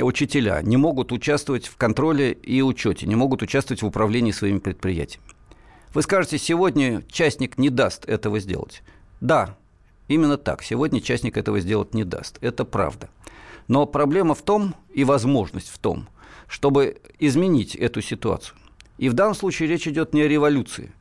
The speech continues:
В данном случае речь идет об очень умеренных, но очень нужных реформах. Реформах, позволяющих гражданам контролировать частного собственника,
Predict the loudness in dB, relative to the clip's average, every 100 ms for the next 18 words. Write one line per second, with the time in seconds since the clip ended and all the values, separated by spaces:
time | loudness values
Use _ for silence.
0 | _ -2 0 0 -2 0 0 0 -2 0
1 | 0 0 -2 -2 -2 -4 -6 -20 -20 -2
2 | 4 6 6 4 2 0 0 0 0 2
3 | 4 4 2 -2 0 -2 0 0 0 -2
4 | -6 -14 -18 -12 -6 -2 2 2 2 0
5 | 0 2 2 0 -2 0 0 2 0 -2
6 | -6 -18 -2 0 2 2 2 2 0 0
7 | 0 0 0 -2 -2 -4 -2 -4 -2 -4